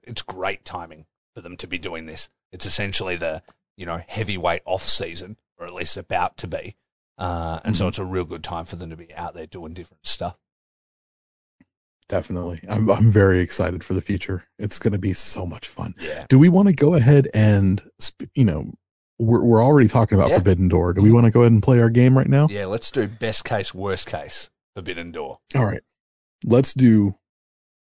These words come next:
Speaker 2: best case scenario first. I think we're gonna have more fun with worst case scenario.
Speaker 1: Yeah, yeah, exactly. Let's just, we'll go through all the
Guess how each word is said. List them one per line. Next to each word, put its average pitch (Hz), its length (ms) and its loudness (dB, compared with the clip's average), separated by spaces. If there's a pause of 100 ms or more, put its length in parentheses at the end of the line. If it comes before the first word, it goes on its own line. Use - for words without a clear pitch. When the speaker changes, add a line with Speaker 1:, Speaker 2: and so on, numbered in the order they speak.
Speaker 2:
best 139 240 2
case 120 200 4
scenario 95 440 0
first. 90 400 -2
I 101 40 2
think 127 140 4
we're 107 80 2
gonna 104 120 4
have 95 100 4
more 98 180 6
fun 95 180 2
with 90 140 0
worst 90 240 2
case 90 180 0
scenario. 85 480 -2
Speaker 1:
Yeah, 147 200 2
yeah, - 320 -8
exactly. 110 440 -8
Let's 135 320 -4
just, 127 280 -2
we'll 151 180 4
go 156 220 6
through 131 320 6
all 117 160 4
the - 100 -4